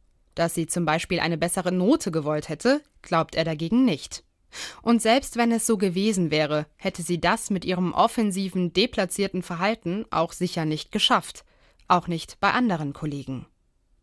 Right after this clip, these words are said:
Im Gespräch merkt man schnell, Pascal fühlt sich durch den Vorfall weder verletzlich, noch fühlte er sich währenddessen ausgeliefert.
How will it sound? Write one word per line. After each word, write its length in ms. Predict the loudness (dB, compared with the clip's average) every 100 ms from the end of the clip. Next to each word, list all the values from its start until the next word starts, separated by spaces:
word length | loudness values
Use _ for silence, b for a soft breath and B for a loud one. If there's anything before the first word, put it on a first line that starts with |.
| _ B B B B B 2
Im 120 | 2
Gespräch 640 | 2 0 0 2 0 0
merkt 280 | 0 0 -2
man 180 | -2 0
schnell, 460 | 0 2 2 2 -2 _ _ _ _
Pascal 500 | -4 -4 2 2 2
fühlt 280 | 0 -2 0
sich 180 | -2 -2
durch 180 | -4 -2
den 180 | -4
Vorfall 560 | 0 2 2 0 -2 -2 -4
weder 400 | 2 4 4 0
verletzlich, 800 | -2 -2 -2 -2 2 2 0 -10 b b b b
noch 140 | -4
fühlte 300 | 2 0 2
er 120 | 0 0
sich 200 | -4 -2
währenddessen 680 | -2 -2 -4 -4 -2 -2
ausgeliefert. 1000 | 0 2 2 -2 -4 -4 -8 -12 -12 -16